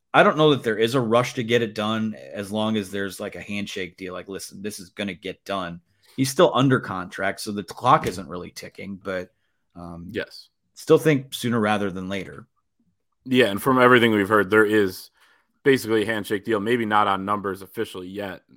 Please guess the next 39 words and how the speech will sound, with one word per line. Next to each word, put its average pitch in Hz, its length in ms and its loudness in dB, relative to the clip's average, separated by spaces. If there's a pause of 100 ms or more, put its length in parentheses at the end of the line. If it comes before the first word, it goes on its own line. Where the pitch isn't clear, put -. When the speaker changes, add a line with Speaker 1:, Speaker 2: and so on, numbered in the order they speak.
(100)
Speaker 2:
finalized, 95 500 -8
but 95 220 -12
that 110 260 0 (400)
it's 127 200 -4
going 120 280 0
to 92 60 -8
get 90 240 -12
done, 92 340 -8 (400)
um, 92 540 -6
and 110 160 -6
that 101 100 -4
he 107 120 -4
is 104 100 -4
gonna 98 180 -10
come 95 180 -6
back. 92 300 -8
And 143 280 -2
I 117 80 0
wanna 139 180 2
point 131 240 -6
this 110 140 -6
out 107 180 2
before 104 240 -6
we 98 100 -4
move 98 220 -6
on. 92 280 -8 (1000)
We 131 160 -2
spent 143 260 -4
the 123 60 -4
last 123 300 0
couple 117 200 -6
of 110 60 -4
weeks, 117 420 -8 (280)
you 113 80 -12
know, 98 80 -10
parsing 113 440 -6
through 107 520 -6
statements 113 880 -6
from 95 480 -10